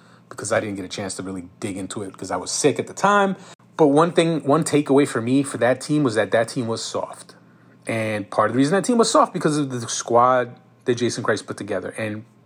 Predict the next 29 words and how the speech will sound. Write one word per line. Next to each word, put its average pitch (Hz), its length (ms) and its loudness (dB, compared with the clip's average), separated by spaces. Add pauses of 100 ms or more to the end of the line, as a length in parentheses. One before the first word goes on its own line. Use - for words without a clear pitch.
(200)
I 107 100 2
really 120 260 4
believe 147 300 2
J-, 120 260 0
Eric 131 240 4
Williamson 156 420 2
could 123 220 -2
have 127 140 0
helped 120 260 -4
in 101 80 -8
that 104 180 -6
regard, 131 540 2 (800)
which 110 120 -4
is 110 100 -4
why 113 280 4
I'm, 107 160 -4
it's, 117 180 -6 (220)
I 120 180 4
think 120 160 -2
it's 101 140 -6
great 139 500 2
that 120 220 -2
Greg 120 200 2
Berhalter 113 280 4
is 101 120 -4
bringing 107 280 -8
him 104 160 -4
in. 160 260 0
He's 117 260 -8